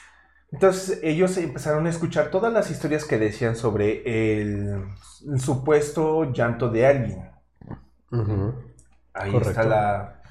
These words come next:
Speaker 1: lo que es una prueba que te decía yo, que ellos
Speaker 2: Sí, y
Speaker 1: tienen
Speaker 2: sí se escuchaba,
Speaker 1: documentado, ¿sí?
Speaker 2: sí se escuchaba.
Speaker 1: Y no nada más uno, date cuenta que fueron varias ocasiones en las cuales se oye ese llanto.
Speaker 2: Pero aguas, antes de, de proseguir,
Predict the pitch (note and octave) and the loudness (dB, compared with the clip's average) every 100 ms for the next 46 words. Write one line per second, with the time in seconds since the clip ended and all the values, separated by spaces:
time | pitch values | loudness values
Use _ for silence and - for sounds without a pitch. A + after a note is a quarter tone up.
0 | - A2+ G#2+ A#2 A2+ A#2+ A#2+ B2+ B2 A#2+ | -12 -8 -6 -6 -4 -2 0 -2 -2 -2
1 | A2+ A#2+ A#2+ - G#2 G2 G2 G2 G#2+ A#2 | -2 -4 -8 -10 -8 -8 -8 -8 -6 -6
2 | A2 A2+ E3 C#3+ B2 E3+ C#3 A#2+ B2+ B2 | -6 4 6 6 6 6 6 4 4 8
3 | G3+ A#3+ - - C#3 B2 G3+ F#3+ B2+ C#3 | 8 8 2 -2 -2 0 -2 -4 -2 0
4 | C#3+ G3 G#3 F#3 F3+ F3 F#3 C#3 A2+ A#2 | 2 2 2 2 0 0 0 2 0 0
5 | A2 C3+ D3 B2+ C#3+ D3 C#3+ C3 A#2+ A#2 | 0 0 0 -2 -2 0 -2 -4 -2 -2
6 | A2+ G#2+ A2+ A2+ - A2+ A2+ A2+ A2+ A2 | 0 0 2 0 -2 -4 -2 -2 -4 -4
7 | A2 G#2+ G2 - G#2+ G#2 - G2 G#2 G2+ | -6 -8 -10 -6 -4 -4 -6 -6 -4 -6
8 | G#2 G#2 A2+ A2 - - - - _ - | -6 -4 -4 -6 -12 -20 -20 -20 _ 2
9 | G#3 G3+ - D#3 A#2 - - - - - | 4 6 6 4 4 -2 -12 -18 -20 -6
10 | B2 B2+ C3 A2+ G#2 G2 - - - G2 | 0 2 6 6 4 2 -4 -14 -8 -2
11 | G2+ G2 G2 A2 A2 C3 G3 D#3+ C3 - | 0 0 0 -2 2 4 4 4 2 -12